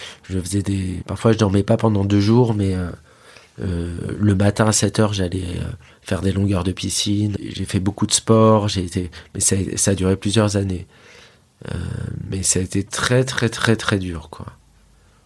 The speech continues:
À un moment, je me suis dit, euh, comme on dit, j'ai donné un coup de pied au fond de la piscine, quoi. Je me suis dit, euh, c'est... c'est parce que avec, euh, les médicaments plus l'alcool, ça aurait pu être aussi la mort. Je me suis dit, c'est la mort ou la vie. Et je me suis dit, ça va être la vie.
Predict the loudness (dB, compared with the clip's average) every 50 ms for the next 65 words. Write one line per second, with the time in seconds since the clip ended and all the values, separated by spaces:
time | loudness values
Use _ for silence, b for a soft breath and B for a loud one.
0 | b b b b b b b b _ _ _ _ -2 0 0 2 4 4 4 4
1 | 4 2 -2 -4 -4 -4 -4 -4 -2 -2 -2 0 0 -2 -2 -4 -6 -8 -8 -10
2 | -12 -12 -14 -16 -8 -6 -4 -2 0 0 2 4 4 4 4 4 2 2 4 4
3 | 4 6 4 4 4 2 2 -2 -2 -4 -6 -6 -4 0 2 2 2 2 0 0
4 | 0 0 0 -2 -4 -2 -2 0 -2 -2 -2 -4 -4 -6 -4 -4 -6 -6 -6 -6
5 | -6 -6 -4 -4 -2 -2 -2 -2 -2 -2 -2 -2 -2 -4 -4 -6 -6 -8 -12 -14
6 | -16 -16 -8 -6 -4 -4 0 2 0 0 2 0 0 2 4 4 2 2 0 -2
7 | 0 0 2 2 2 0 0 -2 -2 0 0 0 2 2 2 0 0 0 0 2
8 | 2 4 2 2 0 -2 -2 -2 -2 0 -2 -6 -2 2 4 4 4 4 2 0
9 | -2 -4 -6 -4 -4 -6 -2 -2 0 -2 0 -2 -2 -4 -2 -2 -2 -2 0 2
10 | 4 4 4 4 4 2 -2 -2 -6 -8 -8 -8 -8 -8 -6 -4 -2 -2 -2 -2
11 | -2 -2 -2 -2 -2 0 -2 -2 -2 -2 -4 -2 -2 0 2 2 2 2 0 -2
12 | -4 -6 -8 -8 -8 -10 -10 -10 -8 -8 -8 -8 -8 -8 -10 -10 -8 -6 -6 -6
13 | -4 -4 -4 -4 -4 -4 -4 -4